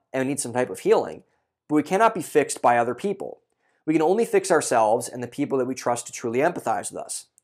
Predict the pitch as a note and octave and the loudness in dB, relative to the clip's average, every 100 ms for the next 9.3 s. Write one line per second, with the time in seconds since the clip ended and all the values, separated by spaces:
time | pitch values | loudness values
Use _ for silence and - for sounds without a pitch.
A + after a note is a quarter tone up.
0 | - C3+ F3+ D3 F#2 - _ _ _ _ | -6 4 6 4 2 -6 _ _ _ _
1 | - C3 D3 F3+ F3 D3+ C#3+ C3+ C3+ C3 | -6 0 0 0 -2 -2 -2 -4 -4 -2
2 | A2+ B2 A2+ A2 A#2 A#2 A#2+ A2+ A#2 - | 0 -2 -8 -8 -8 -8 -4 -2 -4 -4
3 | A2+ A2 G2 - D3+ - - _ _ _ | -8 -6 -10 2 4 4 -6 _ _ _
4 | - C#3+ C3+ F3+ A#3 A3+ D#3+ C#3+ C3 D3 | -6 -4 4 8 8 8 2 2 0 -2
5 | D#3 C3 B2+ B2 A#2 A#2+ B2+ B2+ A#2+ B2 | 0 2 0 0 0 -2 -2 -6 0 2
6 | D#3 F3+ C3+ B2+ A#2+ A#2+ - D3 F#3 C#3 | 2 2 4 6 6 2 -4 2 2 2
7 | C#3+ - C3 B2+ A#2 A2+ A#2 A#2 A2 A2 | 0 0 -4 -2 -2 -4 -8 -2 0 0
8 | A2+ A2 A2 A2 - A2 - E3 D#3 A2 | -2 -8 -4 -6 -6 -8 2 2 2 -4
9 | - - | -6 -10